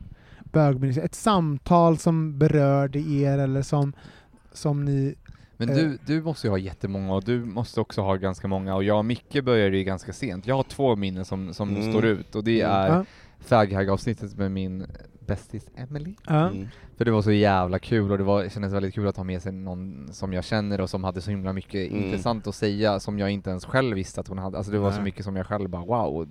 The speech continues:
Speaker 2: Alltså, hon gav verkligen mycket.
Speaker 3: Hon var ett proffs.
Speaker 2: Hon var ett proffs. Hon
Speaker 1: Ja.
Speaker 2: är, hon är, så det var kul. Och sen så hade vi, eh, eh, ganska sent omsider med Black Lives Matter-avsnittet.
Speaker 1: Mm.
Speaker 3: Mm.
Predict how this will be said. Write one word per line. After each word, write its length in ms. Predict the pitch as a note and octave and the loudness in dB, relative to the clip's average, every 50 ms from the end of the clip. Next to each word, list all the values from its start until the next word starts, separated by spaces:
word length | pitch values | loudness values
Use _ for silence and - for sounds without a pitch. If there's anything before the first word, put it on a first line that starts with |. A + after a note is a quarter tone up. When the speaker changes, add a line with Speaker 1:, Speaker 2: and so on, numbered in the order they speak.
| - - - | -10 -10 -10
Speaker 2:
Alltså, 280 | G#2 G2 - G2+ G2 - - - - - - | -10 -4 -2 -2 -2 -2 -4 -14 -20 -14 -8
hon 120 | - A2 | -6 2
gav 220 | A2 A#2 A2 G#2+ G2+ | 4 6 6 6 6
verkligen 440 | G2+ G2 F#2+ - - G2+ F#2+ F#2+ | 4 2 0 -2 -6 -6 -4 -4
mycket. 420 | F#2+ F#2+ - - - F#2+ F#2+ F#2+ - - | -6 -6 -6 -4 -4 -4 -4 -4 0 2
Speaker 3:
Hon 100 | G#2 G2+ | 4 6
var 80 | F#2+ F2 | 6 4
ett 100 | - - | 4 4
proffs. 400 | - F#2+ B1+ - - - - - | 2 2 2 2 -4 -10 -6 -4
Speaker 2:
Hon 120 | B2+ A#2+ | 0 2
var 100 | G#2+ G2+ | 2 2
ett 100 | F#2 - | 2 0
proffs. 300 | - - - - - - G2+ | -6 -8 -8 -8 -12 -6 0
Hon 100 | G#2 D3+ | 2 2
Speaker 1:
Ja. 200 | D3 C#3+ C#3 B2 | 4 4 2 0
Speaker 2:
är, 40 | G#2 | -2
hon 140 | F#2+ F#2+ | -2 -4
är, 80 | F#2 F2+ | -4 -6
så 100 | - G#2 | -6 -6
det 160 | G#2 A2+ C3 | 0 0 4
var 100 | C3 C3+ | 4 2
kul. 280 | B2+ - - G2+ G2+ G2 | 2 2 0 0 2 0
Och 140 | - A#2 G2 | -2 0 0
sen 160 | A#2 A2+ G#2 | 0 0 0
så 80 | A#2+ | 0
hade 340 | A#2 A#2 A#2+ A2+ G#2+ A2 A2 | 0 0 0 2 2 2 2
vi, 360 | G#2 A2 A2 G#2+ G#2+ A2 - - - | 2 2 2 4 2 2 0 -4 -6
eh, 640 | - G#2+ G2+ G2+ G2 G2 G2 G2 G2 G2 G2 F#2+ F#2+ F#2+ G2 - - - - - - - - - E2+ G2+ | -2 0 2 2 2 2 2 2 2 0 0 -2 -2 -6 -8 -10 -14 -18 -20 -20 -20 -20 -18 -14 -12 -10
eh, 840 | F#2+ F#2+ F#2+ F#2 F#2 F#2 F#2 F2+ F#2 F#2 F#2+ F#2 F2 - - - | -10 -8 -8 -8 -8 -8 -8 -8 -8 -8 -8 -10 -10 -12 -14 -6
ganska 340 | - B2+ A#2 G#2+ - - A2 | -2 0 0 0 0 -4 -4
sent 440 | F#2+ - - C3 C3+ C#3 B2+ A2 - | -4 -4 -6 -2 -2 -2 -2 0 -2
omsider 360 | A2+ G2+ - - G#2+ F#2 G2+ G2+ | -4 -4 -2 -4 -6 -4 -2 0
med 200 | G#2 G#2 G#2+ G#2 | 0 0 2 4
Black 280 | G#2+ G#2+ G2+ - - | 2 2 2 2 0
Lives 380 | A2 G#2+ G2+ G2+ G2 - - - | 0 2 2 2 2 -2 -4 0
Matter-avsnittet. 840 | A2+ G#2+ G#2 G2 G2+ G2+ G2+ - - C3+ - - - - - - | 2 2 4 4 4 4 4 2 0 -4 -4 -6 -10 -10 -2 2
Speaker 1:
Mm. 160 | G3+ F#3 - | 4 4 6
Speaker 3:
Mm. 220 | A#2+ A2 G2+ G2 | 4 4 2 0